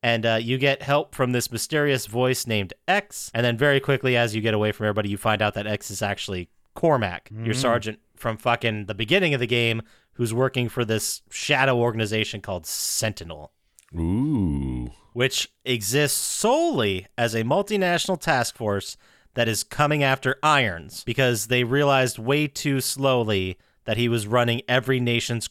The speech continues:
Speaker 1: critical infrastructure.
Speaker 3: Like,
Speaker 1: Except for, I
Speaker 3: seriously.
Speaker 1: guess, the U S. Like, everything, like, power, electric, communications. He's apparently running that in every single country
Speaker 3: He's got a lot of
Speaker 1: except
Speaker 3: money.
Speaker 1: for the
Speaker 2: Yeah.
Speaker 1: U S.
Speaker 3: What the hell more does he want?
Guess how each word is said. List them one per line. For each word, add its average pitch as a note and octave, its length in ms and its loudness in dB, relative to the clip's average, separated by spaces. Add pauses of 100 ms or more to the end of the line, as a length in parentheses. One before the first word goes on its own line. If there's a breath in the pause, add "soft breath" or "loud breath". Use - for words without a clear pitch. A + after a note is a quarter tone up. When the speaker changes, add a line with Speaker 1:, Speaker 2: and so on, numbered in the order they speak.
(120)
Speaker 1:
critical A#2+ 580 -2
infrastructure. F#2 760 -8 (280)
Speaker 3:
Like, F#2 140 2
Speaker 1:
Except D#2+ 440 0
for, B2+ 80 -2
I A2+ 40 2
Speaker 3:
seriously. G2+ 140 -2
Speaker 1:
guess, G2+ 240 -4
the G2+ 120 -10
U F2+ 180 -6
S. - 280 -12 (200)
Like, C#3 160 4
everything, D#3+ 520 4
like, B2+ 200 2
power, C#3+ 680 4 (280 soft breath)
electric, G#2+ 720 0 (300)
communications. G2+ 840 -2 (400)
He's A2+ 220 -4
apparently E3 400 0
running D3+ 240 2
that C#3+ 120 4
in B2 160 -2
every C3 260 2
single A#2+ 300 -2
country F#2+ 520 -4 (120)
Speaker 3:
He's - 100 -20
got E3+ 140 -4
a E3 40 0
lot C#3 180 2
of A#2+ 80 0
Speaker 1:
except A2 140 4
Speaker 3:
money. C3+ 140 0
Speaker 1:
for A2 60 -6
the G2 100 -2
Speaker 2:
Yeah. G#2+ 100 -4
Speaker 1:
U B2 60 -2
S. - 180 -6
Speaker 3:
What G#2+ 100 -2
the D#3+ 80 -2
hell D#3+ 140 0
more D3 160 -2
does B2+ 140 -2
he G2+ 40 0
want? F2 320 -4